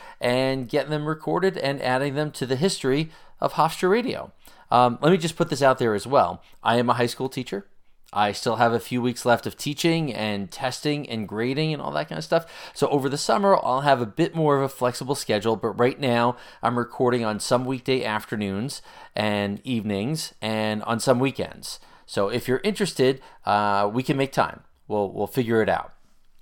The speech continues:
Now, yesterday, I published an interview with Andy Gladding, and it was really a lot of fun to talk to him. And I was really caught up in his energy and his love of radio.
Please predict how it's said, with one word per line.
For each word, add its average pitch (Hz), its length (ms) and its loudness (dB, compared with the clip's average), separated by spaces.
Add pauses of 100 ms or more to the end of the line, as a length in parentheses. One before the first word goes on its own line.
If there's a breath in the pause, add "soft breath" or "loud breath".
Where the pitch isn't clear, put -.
(380)
Now, 123 80 4
yesterday, 123 840 2
I 110 100 0
published 120 420 0
an 117 100 0
interview 117 340 0
with 104 160 -2
Andy 107 260 -2
Gladding, 85 480 -4
and 131 260 0
it 131 120 2
was 127 280 0
really 135 320 2
a - 80 -4
lot 110 320 4
of 107 80 -2
fun 117 180 2
to 104 80 -8
talk 101 280 2
to 110 80 -6
him. 95 220 -4 (360 loud breath)
And 143 160 2
I 196 60 6
was 185 200 2
really 302 220 -4
caught 151 280 -2
up 147 160 -4
in 151 60 -2
his 143 220 0 (120)
energy 127 560 -2
and 123 140 -2
his 127 240 -2
love 135 420 6
of 113 200 2
radio. 135 560 0